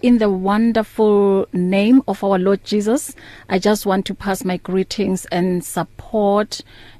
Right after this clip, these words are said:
to Pastor Tony, my spiritual father. Daddy, we are proud of you. We know it hasn't been easy, but we thank God that you have been standing strong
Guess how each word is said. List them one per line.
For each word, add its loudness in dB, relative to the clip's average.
to 2
Pastor -4
Tony, -2
my -2
spiritual -6
father. -2
Daddy, 4
we -4
are -4
proud -6
of -10
you. -10
We 2
know 4
it -2
hasn't -4
been -2
easy, -2
but 0
we -4
thank -4
God -2
that -2
you -4
have -6
been 0
standing -2
strong 0